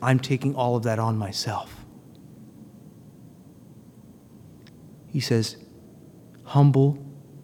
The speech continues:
yourself and I'll show you grace." That's it.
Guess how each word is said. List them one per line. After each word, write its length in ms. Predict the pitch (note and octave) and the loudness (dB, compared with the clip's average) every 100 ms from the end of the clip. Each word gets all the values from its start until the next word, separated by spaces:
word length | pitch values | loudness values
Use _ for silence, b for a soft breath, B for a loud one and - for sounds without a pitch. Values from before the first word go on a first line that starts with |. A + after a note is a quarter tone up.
| - - | -20 -6
yourself 560 | - - - A2+ A2+ - - - - - - - - - - - - | -2 -2 2 2 2 -2 -10 -18 -20 -20 -20 -20 -20 -20 -20 -20 -12
and 120 | A2+ G#2+ | -6 -4
I'll 80 | |
show 200 | G2+ - | -2 2
you 140 | A2 G#2+ | 2 2
grace." 580 | - G2+ G2 - - - - - - - - | -2 -4 -6 -10 -12 -16 -20 -20 -20 -20 -12
That's 280 | - C#3 - | -4 -2 2
it. 300 | D#3+ - - | 0 0 -10